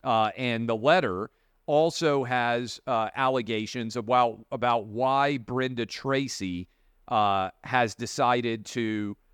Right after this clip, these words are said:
uh, has decided to file this complaint against Mel Tucker in the first place.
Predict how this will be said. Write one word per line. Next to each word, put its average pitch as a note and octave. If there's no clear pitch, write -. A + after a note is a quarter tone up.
uh, G2
has A2+
decided A#2
to A2+
file G#2
this A2
complaint B2+
against G#2+
Mel G#2+
Tucker G#2
in F#2+
the F#2+
first D3
place. C2